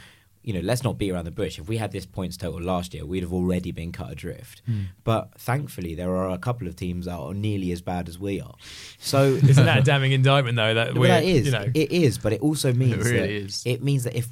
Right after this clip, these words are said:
Speaker 1: we do manage to turn something around, and if Ranieri can get his claws into this side and turn things around reasonably quickly, there's, there's plenty of scope for Fulham to get out of this, and it's, it's not a good, it's not a good thing. We're not here like, "Oh,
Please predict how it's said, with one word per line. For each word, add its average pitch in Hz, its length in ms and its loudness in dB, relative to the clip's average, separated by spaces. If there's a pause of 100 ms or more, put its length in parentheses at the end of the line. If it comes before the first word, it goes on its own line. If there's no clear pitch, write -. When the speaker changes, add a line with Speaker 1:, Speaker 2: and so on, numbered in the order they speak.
(120)
Speaker 1:
we 135 120 0
do 151 220 2
manage 135 300 0
to - 80 -12
turn 117 200 0
something 104 200 -6
around, 107 260 -2
and 90 80 -6
if 92 140 -8
Ranieri 113 400 -2
can 135 280 -2
get 131 120 -2
his 107 100 -6
claws 113 300 -4
into 101 160 -8
this 98 140 -8
side 107 260 -2
and 87 100 -8
turn 95 220 -4
things 95 180 -4
around 95 300 -2
reasonably 98 420 -2
quickly, 90 540 -8 (500)
there's, 123 420 -2
there's 131 200 0
plenty 143 500 -2
of 123 100 -2
scope 127 320 -2
for - 120 -14
Fulham 98 240 -4
to 92 60 -12
get 90 140 -6
out 98 160 -4
of 98 120 -6
this, 127 260 -4
and 120 120 0
it's, 110 200 -6
it's 135 180 -2
not 151 200 -2
a 120 40 -2
good, 131 500 0 (480)
it's 123 140 -4
not 151 120 0
a 127 40 2
good 143 340 4
thing. - 320 -12
We're 110 120 -4
not 127 180 2
here 127 180 6
like, 104 300 0
"Oh, 104 340 0